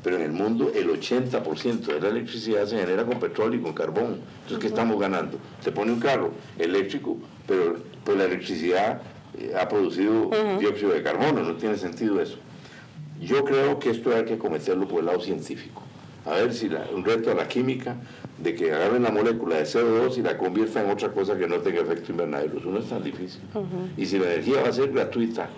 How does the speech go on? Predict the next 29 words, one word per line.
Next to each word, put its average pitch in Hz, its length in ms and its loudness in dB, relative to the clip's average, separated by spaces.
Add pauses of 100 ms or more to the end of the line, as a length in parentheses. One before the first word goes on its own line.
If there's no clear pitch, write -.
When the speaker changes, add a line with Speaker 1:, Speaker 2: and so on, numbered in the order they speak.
(420)
Speaker 1:
si - 160 -2
la 95 100 2
energía 98 320 2
va 139 60 2
a 120 40 0
ser 135 280 2 (560)
infinita 127 640 2
y 101 60 2
gratuita, 92 440 -2 (380)
pues 92 120 2
podríamos 101 600 2 (540)
sacar 127 400 0
agua 131 240 4
de 101 80 4
los 117 140 4
mares 107 440 2 (400)
y 95 80 -2
llevarla 92 600 4
a 76 120 0
los 76 180 -4
desiertos 117 640 0
y 92 220 -2
llenar, 85 640 0
llenar 87 340 0
de 131 100 4
bosques 135 500 2
todo 135 140 4
el 143 80 4
planeta. 143 540 0